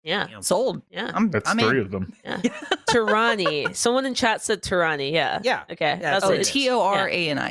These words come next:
Speaker 1: Yeah.
Speaker 3: Okay.
Speaker 2: Yeah, I had to look it up.
Speaker 3: Oh.
Speaker 1: Yeah.
Speaker 2: Uh,
Speaker 1: Trash. Go
Speaker 3: Oh.
Speaker 1: picture up. I want to malign them publicly.
Speaker 3: Yeah. <laughs> Call 'em
Speaker 2: Get 'em,
Speaker 3: out.
Speaker 2: get 'em,
Speaker 3: Yeah.
Speaker 2: get 'em.
Speaker 4: Damn.
Speaker 2: Uh,
Speaker 3: <laughs> Get their
Speaker 2: I
Speaker 3: ass.
Speaker 2: also asked Brian Garr what Gen X's pumpkin spice was,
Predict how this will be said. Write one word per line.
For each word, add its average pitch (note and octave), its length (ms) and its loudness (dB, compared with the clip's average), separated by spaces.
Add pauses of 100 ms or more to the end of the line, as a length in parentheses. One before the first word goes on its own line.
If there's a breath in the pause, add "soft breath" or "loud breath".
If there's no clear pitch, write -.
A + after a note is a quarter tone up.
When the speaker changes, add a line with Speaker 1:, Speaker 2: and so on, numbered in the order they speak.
(160)
Speaker 1:
Yeah. - 60 -2
Speaker 3:
Okay. E3+ 80 0
Speaker 2:
Yeah, A#2+ 160 -2
I D#3+ 80 0
had F3 100 -2
to D#3+ 60 -6
look C3+ 160 -6
it A2 80 -8
up. E3+ 120 0
Speaker 3:
Oh. C4 180 0
Speaker 1:
Yeah. B3 180 -2
Speaker 2:
Uh, A2 240 -2
Speaker 1:
Trash. F#3 560 0
Go G#3+ 260 0
Speaker 3:
Oh. B3 60 2
Speaker 1:
picture G#3+ 340 0
up. C3 200 -4
I E3+ 100 -2
want G3 180 -2
to F#3+ 60 -2
malign E3 480 0
them D3+ 200 -6
publicly. D#3+ 380 -2
Speaker 3:
Yeah. G3 360 0
<laughs> - 480 -6
Call G#3+ 180 2
'em C4+ 60 2
Speaker 2:
Get F#4+ 100 4
'em, - 60 0
Speaker 3:
out. - 120 -8
Speaker 2:
get F3+ 140 0
'em, - 0 -
Speaker 3:
Yeah. C#4 140 2
Speaker 2:
get E3+ 100 0
'em. C3 580 0
Speaker 4:
Damn. A4 100 2
Speaker 2:
Uh, F3 120 2
Speaker 3:
<laughs> G#3+ 60 -6
Get B3+ 100 -4
their G#3+ 140 2
Speaker 2:
I F3 180 2
Speaker 3:
ass. G3 80 -4
Speaker 2:
also C4 540 0 (340)
asked F3+ 320 -4
Brian F3+ 380 -2
Garr E3 280 0
what D#3 200 -4
Gen D#3+ 180 -2
X's E3+ 300 -4
pumpkin C#3+ 360 -12
spice F3+ 340 -4
was, G3+ 320 -2